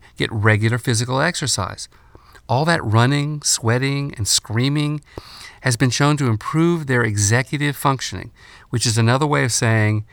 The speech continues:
that the exercise will improve your child's judgment and impulse control. Reading to them and talking to your children is absolutely fundamental way to improve your child's vocabulary,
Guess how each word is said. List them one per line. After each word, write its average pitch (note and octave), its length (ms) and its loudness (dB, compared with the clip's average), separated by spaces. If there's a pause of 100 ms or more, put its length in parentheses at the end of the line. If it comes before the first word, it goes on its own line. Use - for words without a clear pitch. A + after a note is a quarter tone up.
(320)
that A2 160 -2
the G#2 200 -2 (240)
exercise A#2+ 560 0
will G#2+ 200 0
improve C#3+ 760 -2 (180)
your A#2 120 -2
child's G2+ 380 0
judgment B2 680 -2 (420)
and G#2+ 160 -2
impulse G#2 400 -2
control. E2+ 540 -10 (1900)
Reading A#2+ 600 2
to - 140 -6
them E2 340 -8 (200)
and G#2+ 200 0
talking C#3+ 520 0
to A#2+ 140 -6
your G2+ 140 -2
children F#2+ 420 -4 (320)
is B2+ 220 -2 (100)
absolutely C3+ 760 0
fundamental C3 1040 -2
way F#2+ 440 -4 (260)
to A#2+ 140 2
improve A#2+ 360 0
your A#2 80 0
child's G#2 320 -2
vocabulary, F#2+ 840 -4